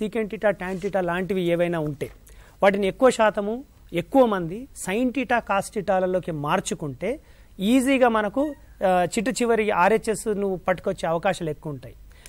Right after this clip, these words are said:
ఎందుకంటే sin theta, cos thetaలలో మార్చుకున్నప్పుడు sin theta by cos theta అనేది tan thetaకు సమానం అవుతుంది,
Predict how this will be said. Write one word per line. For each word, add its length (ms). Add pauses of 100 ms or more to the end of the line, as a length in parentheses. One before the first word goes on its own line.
(180)
ఎందుకంటే 360
sin 340
theta, 220
cos 320
thetaలలో 300
మార్చుకున్నప్పుడు 840 (460)
sin 140
theta 240
by 120
cos 280
theta 180
అనేది 320
tan 280
thetaకు 280
సమానం 440
అవుతుంది, 460